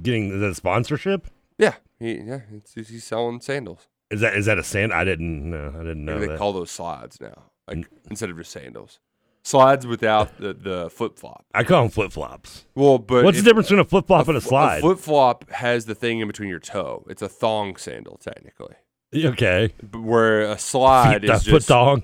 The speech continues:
Speaker 1: <laughs>
Speaker 2: a slide is just sl-, you slide your feet in without having the thing in between your toe.
Speaker 1: Isn't that called a,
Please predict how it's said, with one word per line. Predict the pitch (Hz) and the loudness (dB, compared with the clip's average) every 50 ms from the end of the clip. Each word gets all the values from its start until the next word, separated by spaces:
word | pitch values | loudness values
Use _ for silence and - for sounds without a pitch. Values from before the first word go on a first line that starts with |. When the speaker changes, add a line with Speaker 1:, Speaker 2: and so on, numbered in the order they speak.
| - - | -4 -6
Speaker 1:
<laughs> | 185 - - 202 190 - - 165 156 139 - | -8 -6 -4 -6 -6 -6 -8 -12 -12 -10 -10
Speaker 2:
a | - | -10
slide | 117 - - - 143 135 147 156 160 165 156 151 139 120 | -10 -8 -4 -2 2 4 6 6 6 6 6 6 4 2
is | 117 110 98 101 | 0 -4 -6 -8
just | 101 113 113 110 - - - | -6 -4 -4 -4 -4 -8 -12
sl-, | - - - - - _ _ _ - | -12 -12 -10 -12 -12 _ _ _ -18
you | 104 104 104 104 | -14 -10 -10 -10
slide | - - 90 82 101 120 123 | -8 -8 -6 -6 -4 -4 -4
your | 139 | -6
feet | 135 - 196 233 226 | -6 -6 -8 -6 -6
in | 135 113 110 110 | -4 -4 -4 -4
without | 107 104 117 120 | -2 -2 -2 -2
having | 117 120 120 120 120 | 0 -2 -2 -2 -4
the | 113 | -8
thing | 104 120 107 92 | -6 -6 -6 -6
in | 85 80 | -6 -10
between | 73 - - 67 65 | -14 -16 -18 -18 -20
your | 62 64 | -20 -20
toe. | - - 55 - - _ _ - | -18 -18 -18 -18 -18 _ _ -2
Speaker 1:
Isn't | 117 127 135 156 | 0 2 4 4
that | 170 170 - | 4 4 4
called | - 151 151 147 143 139 127 | 4 4 4 6 6 4 4
a, | 120 120 117 113 110 107 101 92 92 87 85 | 4 2 2 2 2 2 2 0 0 -2 -4